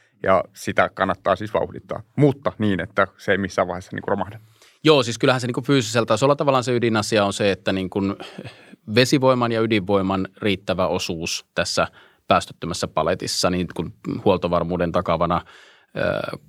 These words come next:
Speaker 2: on, on, on niinku helposti, helpommin hallittavissa näistä nyt tällä hetkellä käsillä olevista. Tietysti toivomme sitten fuusioreaktoreita ja, ja jotain, ö, niin huippuhyvää aurinkovoimaa, että sitä voidaan tuoda kauempaa, mutta, mutta valitettavasti tietysti ehkä se visio,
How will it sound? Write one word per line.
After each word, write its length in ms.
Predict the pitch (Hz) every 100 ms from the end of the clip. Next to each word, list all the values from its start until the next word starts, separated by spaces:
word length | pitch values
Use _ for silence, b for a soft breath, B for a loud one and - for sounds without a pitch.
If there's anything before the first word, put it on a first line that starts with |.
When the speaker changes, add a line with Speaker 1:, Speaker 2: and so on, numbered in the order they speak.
| 190
Speaker 2:
on, 220 | 104 95 -
on, 220 | 92 92
on 120 | 95
niinku 140 | 92 101
helposti, 400 | 98 - - 95 -
helpommin 300 | 110 101 92
hallittavissa 420 | 92 92 92 92 113
näistä 160 | 110
nyt 180 | 143 135
tällä 180 | 143 113
hetkellä 280 | 98 - 90
käsillä 320 | 92 95 87
olevista. 320 | 55 - -
Tietysti 280 | 101 113 110
toivomme 320 | 135 117 104
sitten 300 | 107 113 120
fuusioreaktoreita 1040 | - 127 120 110 104 101 - 98 101 95 104
ja, 220 | 101 101 - b b
ja 100 | 107
jotain, 460 | 101 98 104 101 98
ö, 60 | 104 - 92 92 82 82 78
niin 460 | 104 113 110 110 - 101
huippuhyvää 760 | 110 92 110 98 98 101 98
aurinkovoimaa, 640 | 104 104 92 95 95 95 95
että 100 | -
sitä 160 | 98
voidaan 280 | 95 95 95
tuoda 200 | 117 107 -
kauempaa, 520 | 104 101 87 98 90
mutta, 320 | 92 - 90 - b b b -
mutta 220 | - 107
valitettavasti 520 | 107 101 - 98 -
tietysti 340 | - 98 - 104
ehkä 160 | -
se 160 | 101 101
visio, 400 | 113 117 104